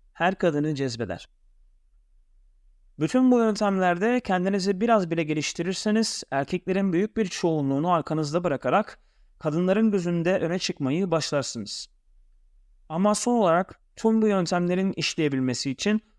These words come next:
altın bir kuralın koşullarının oluşması gerekir. Kadınları baştan çıkarmanın temel kuralı, baştan çıkarmak istediğiniz kadını değil, baştan çıkarılmak isteyen kadını bulmaktır.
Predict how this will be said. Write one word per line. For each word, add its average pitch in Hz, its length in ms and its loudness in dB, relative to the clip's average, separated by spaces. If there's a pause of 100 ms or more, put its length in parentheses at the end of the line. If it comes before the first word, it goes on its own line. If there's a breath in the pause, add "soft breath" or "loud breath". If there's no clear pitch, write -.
(120)
altın 165 480 2
bir 190 100 -2
kuralın 175 380 0
koşullarının 160 720 -2
oluşması 143 520 -4
gerekir. 110 420 -8 (960)
Kadınları 202 440 2
baştan 220 340 2
çıkarmanın 208 520 2
temel 202 300 2
kuralı, 185 400 0 (300)
baştan 208 480 0
çıkarmak 190 520 0
istediğiniz 165 680 -2
kadını 131 360 -4
değil, 214 240 2 (280 soft breath)
baştan 143 380 0
çıkarılmak 185 680 0
isteyen 139 440 -6
kadını 120 320 -2
bulmaktır. 113 540 -6